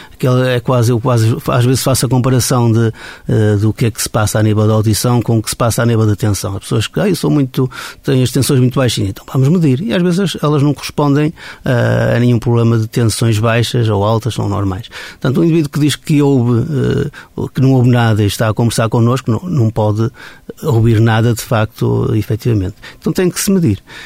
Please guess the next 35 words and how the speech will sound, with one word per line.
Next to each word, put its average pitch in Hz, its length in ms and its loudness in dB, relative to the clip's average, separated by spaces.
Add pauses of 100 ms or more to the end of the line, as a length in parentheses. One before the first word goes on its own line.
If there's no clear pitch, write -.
(140)
E, 135 280 2
eh, 139 100 2
e 143 80 2
a - 20 2
surdez 143 300 2
profissional 151 400 0
só 165 180 0
se 143 80 -2
consegue 147 560 0
perceber 143 480 -2
porque - 240 -6
o, 143 460 2 (340)
a - 60 2
medição 135 440 2
que - 120 -6
se - 100 -8
faz 143 380 -2 (320)
tem 135 160 2
uma 135 100 2
particularidade 131 920 0
que 139 160 0
aponta 135 500 2
muito 131 320 2
nesse 131 300 2
sentido 123 480 0
e, 101 180 -6 (380)
e, 98 520 -2
e 107 40 -2
tem 110 220 0
que - 120 -10
ser 107 160 0
registada 104 560 0
para 110 140 -4
ter 110 160 0
valor. 107 400 -2